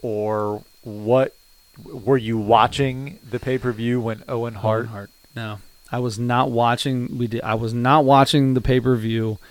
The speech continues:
Speaker 2: He was the, he was doing that whole run where he was the blue feather man or blue bird or whatever
Speaker 1: Blue
Speaker 2: he wa-
Speaker 1: meanie or something?
Speaker 2: Was that what it was? I don't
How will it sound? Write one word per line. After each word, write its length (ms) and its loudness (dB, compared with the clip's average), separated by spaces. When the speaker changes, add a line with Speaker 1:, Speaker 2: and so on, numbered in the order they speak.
Speaker 2:
He 240 2
was 320 4
the, 360 2
he 140 0
was 140 0
doing 280 2
that 160 2
whole 240 2
run 480 4
where 160 4
he 140 6
was 220 2
the 160 -2
blue 600 4
feather 420 2
man 480 -2
or 240 -6
blue 340 -2
bird 520 -2
or 140 -4
whatever 480 0
Speaker 1:
Blue 20 -4
Speaker 2:
he 100 -8
wa- 140 -8
Speaker 1:
meanie 160 -10
or 60 -14
something? 420 -20
Speaker 2:
Was 120 -4
that 140 2
what 100 0
it 40 -2
was? 380 -2
I 80 -2
don't 120 -2